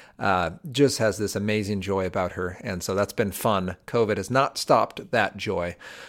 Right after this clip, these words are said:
Uh, it has certainly added the weight of not seeing people and, uh, not being able to celebrate birthdays and, um, to mourn with them and just hard stuff, work stuff, right? Like, not all, uh,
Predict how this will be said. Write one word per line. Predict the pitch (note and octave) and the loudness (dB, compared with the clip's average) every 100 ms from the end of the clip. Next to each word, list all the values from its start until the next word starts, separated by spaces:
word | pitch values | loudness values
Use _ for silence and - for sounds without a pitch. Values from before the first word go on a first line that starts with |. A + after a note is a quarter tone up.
| - | -6
Uh, | - G2+ F#2 | 4 6 6
it | A#2 | 2
has | G#2+ - | -2 0
certainly | - F#3 F3 C#3 A#2+ A2+ | 6 8 8 4 2 2
added | B2 A#2+ A#2 | 2 2 4
the | A2+ | 2
weight | G#2+ G#2 G#2 | 4 4 2
of | F#2 | -6
not | F#2 F#2 - | 0 0 0
seeing | - D#3+ D3 C#3+ | -2 -2 -2 -2
people | - A2+ A#2 G#2+ G#2+ - | -2 -2 0 -2 -2 -6
and, | G#2+ F#2+ F2+ | -6 -6 -6
uh, | F2+ F2 E2+ | -6 -6 -6
not | F#2+ G#2 | -6 -4
being | C3 A#2+ | -2 -2
able | A#2+ B2 | -2 -4
to | |
celebrate | - - A#2 A2 A#2 A2+ - | -2 0 0 0 0 0 0
birthdays | F3 D3+ - A2 F2 E2 F#2+ | 2 2 0 -4 -2 -4 -6
and, | F2+ E2+ - - - - | -10 -10 -16 -20 -18 -4
um, | A#2 G2+ F#2 F2+ F#2 - - - | 0 2 0 -4 -10 -14 -16 -12
to | - B2+ G#2+ A2+ | -4 -2 -2 -6
mourn | C3 B2+ C3+ C3+ | -4 0 2 2
with | B2+ | 0
them | C3+ C3 | 0 0
and | A#2+ | -2
just | A#2+ | -6
hard | A#2+ D#3 E3 | 0 4 4
stuff, | - A2 | 2 -2
work | F#2+ E3+ - | 4 4 2
stuff, | - - D#2+ - | -6 -4 -6 -2
right? | G#2+ D3+ | 0 2
Like, | B2+ - | 0 0
not | D#3 F3+ | 2 4
all, | D#3+ D#3+ - | 4 2 0
uh, | C3+ | -4